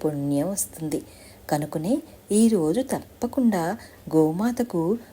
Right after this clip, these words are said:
పసుపు కుంకుమలతో పూజించి బెల్లం, గోధుమలు, గడ్డి, అరటి పండ్లను ఆహారంగా ఇవ్వాలి. గోవు చుట్టూ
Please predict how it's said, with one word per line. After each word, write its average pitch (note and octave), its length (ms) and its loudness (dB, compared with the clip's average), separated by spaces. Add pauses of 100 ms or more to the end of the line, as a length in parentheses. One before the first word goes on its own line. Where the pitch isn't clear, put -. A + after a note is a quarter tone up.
(180)
పసుపు C4 540 0
కుంకుమలతో E3+ 600 0
పూజించి D#3+ 760 0 (420)
బెల్లం, C#3+ 640 -4 (240)
గోధుమలు, D3 760 -2 (480)
గడ్డి, D3+ 520 -2 (600)
అరటి - 280 -2
పండ్లను D#3 600 -4 (260)
ఆహారంగా F3 760 -2
ఇవ్వాలి. D#3 560 -2 (600)
గోవు E3+ 220 4
చుట్టూ A3 540 -2